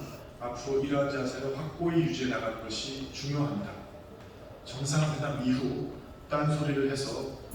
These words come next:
우리 말의 무게를 떨어뜨리는 일은 절대 해서는 안 될 것입니다. 또한 동맹 현대화 과정에서 우리의 안보를 약화시키거나 우리 국민의 부담이 합리적 범위를 넘어서는 일은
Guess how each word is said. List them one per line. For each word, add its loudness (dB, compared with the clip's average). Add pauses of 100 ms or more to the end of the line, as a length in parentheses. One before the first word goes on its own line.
(180)
우리 2
말의 6
무게를 0
떨어뜨리는 4
일은 0 (260)
절대 0
해서는 0
안 -2
될 -4
것입니다. -6 (1160)
또한 4
동맹 8
현대화 2
과정에서 -2 (480)
우리의 0
안보를 2
약화시키거나 -4 (520)
우리 4
국민의 6
부담이 0 (420)
합리적 6
범위를 4
넘어서는 2
일은 -2